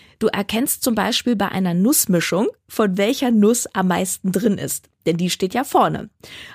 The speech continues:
Auch diese Auflistung kann so manches böses Erwachen ersparen, vor allem bei Menschen, die sich Studentenfutter kaufen und sich dann aufregen, dass da so viele Rosinen drin sind, ja?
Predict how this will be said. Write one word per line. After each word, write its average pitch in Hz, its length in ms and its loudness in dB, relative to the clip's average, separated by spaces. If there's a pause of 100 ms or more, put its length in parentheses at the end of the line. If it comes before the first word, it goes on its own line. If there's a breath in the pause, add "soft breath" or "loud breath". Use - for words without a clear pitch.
Auch 220 160 0
diese 269 300 2
Auflistung 247 800 0
kann 226 400 -2
so 220 260 4
manches 220 580 0
böses 220 460 2
Erwachen 208 480 -2
ersparen, 202 920 0 (260 loud breath)
vor - 240 0
allem 311 260 2
bei 247 180 2
Menschen, 233 520 2
die 214 260 0 (120)
sich - 220 -2
Studentenfutter 175 800 -2
kaufen 220 560 -2
und 208 280 0
sich 311 260 -2
dann 196 280 0
aufregen, 214 640 0
dass 202 220 -4
da 196 140 0
so 214 300 -2
viele 233 560 0 (260 loud breath)
Rosinen 202 600 4
drin 180 320 0
sind, - 340 -2
ja? 214 220 2